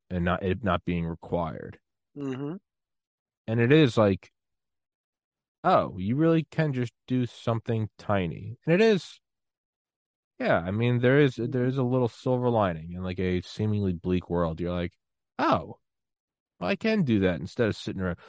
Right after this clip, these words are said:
Speaker 1: 'The world's so pointless. Why am I doing anything?'" And it's like, dude, you can literally go grab the cheapest pair of, like, twin, twin mattress sheets, and
Speaker 2: Mm-hmm.
Speaker 1: someone will give you a bear hug and be like, "You don't know how much this is gonna," and you're like,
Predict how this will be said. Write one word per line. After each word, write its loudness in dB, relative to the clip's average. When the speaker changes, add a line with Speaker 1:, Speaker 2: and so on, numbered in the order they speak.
Speaker 1:
'The -2
world's -2
so 0
pointless. -4
Why 4
am 2
I 0
doing -2
anything?'" -4
And -2
it's -4
like, -2
dude, -4
you -6
can -2
literally 4
go 2
grab 0
the -4
cheapest -2
pair 0
of, -2
like, -6
twin, 2
twin 0
mattress 0
sheets, -8
and -4
Speaker 2:
Mm-hmm. -2
Speaker 1:
someone 2
will 2
give 0
you 4
a 2
bear 0
hug -4
and -4
be -2
like, -4
"You 2
don't 0
know 0
how 0
much -4
this -10
is -10
gonna," -4
and 0
you're 6
like, 4